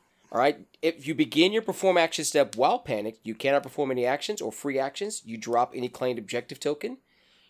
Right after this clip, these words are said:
You do not move anymore. That's it. You do perform no actions whatsoever. Drop anything you've claimed. Then, at the end of that activation, you remove suppression tokens equal to your courage value.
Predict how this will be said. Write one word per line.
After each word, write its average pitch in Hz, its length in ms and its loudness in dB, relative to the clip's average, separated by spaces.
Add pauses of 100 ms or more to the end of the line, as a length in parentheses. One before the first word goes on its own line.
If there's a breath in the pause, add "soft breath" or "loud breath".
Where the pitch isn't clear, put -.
You 151 120 -8
do 185 140 -4
not 240 180 4
move 175 320 -4
anymore. 95 480 -8 (480)
That's 170 300 2
it. - 240 -4 (100)
You 131 200 -4
do 143 200 -4
perform 139 580 0
no 123 460 0
actions 123 420 -2
whatsoever. 101 640 -4 (260 soft breath)
Drop 131 340 2
anything 147 240 -4
you've 131 140 -8
claimed. 73 440 -10 (560)
Then, 123 600 -2 (160)
at 139 120 2
the 143 200 -2
end 180 160 0
of 202 80 -4
that 190 120 4
activation, 185 680 -2
you 123 80 -6
remove 123 440 -2
suppression - 500 -6
tokens 135 440 -6
equal 139 280 -6
to 127 100 -10
your 123 100 -2
courage 123 460 -4
value. 55 380 -14